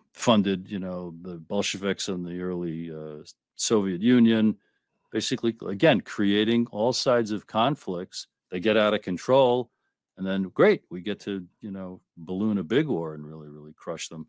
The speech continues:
But my gosh, you know, in terms of fascination, folks, you know, who've never read a book about these kind of creatures, they'll never go back to Netflix if they, if they discover these,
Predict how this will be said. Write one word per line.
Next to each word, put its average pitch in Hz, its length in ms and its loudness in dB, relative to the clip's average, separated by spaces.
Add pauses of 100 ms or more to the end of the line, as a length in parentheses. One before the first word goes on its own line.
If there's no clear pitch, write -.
(800)
But 73 420 -6 (280)
my 104 240 -2
gosh, 92 640 0
you 98 80 -6
know, 92 120 -2
in 87 100 -4
terms 110 340 0
of 90 120 -6
fascination, 92 840 -4
folks, 98 540 -6
you 92 120 -10
know, 85 140 -10
who've 82 200 -10
never 90 380 -6
read 87 180 -4
a 78 140 -6 (720)
book 98 160 -6
about 82 240 -2
these 80 160 -8
kind 78 180 -6
of 73 60 -12 (100)
creatures, 87 960 0
they'll 107 140 0
never 123 340 4
go 104 140 4
back 82 220 0
to - 120 -8
Netflix 90 640 -4
if - 160 -12
they, 76 200 -8 (180)
if - 120 -20
they 82 220 -10 (160)
discover 104 680 -2 (520)
these, 98 300 -2